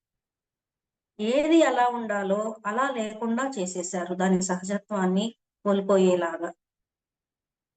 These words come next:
అదే కాకుండా ఆ దివ్యాత్మల్ని కూడా ఆ నమ్మక వ్యవస్థలని రుద్దేశారు.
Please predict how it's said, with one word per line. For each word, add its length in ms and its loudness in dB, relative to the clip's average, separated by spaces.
అదే 220 4
కాకుండా 420 2
ఆ 160 2
దివ్యాత్మల్ని 680 0
కూడా 320 -2
ఆ 100 -2
నమ్మక 300 -2
వ్యవస్థలని 840 -2
రుద్దేశారు. 580 -2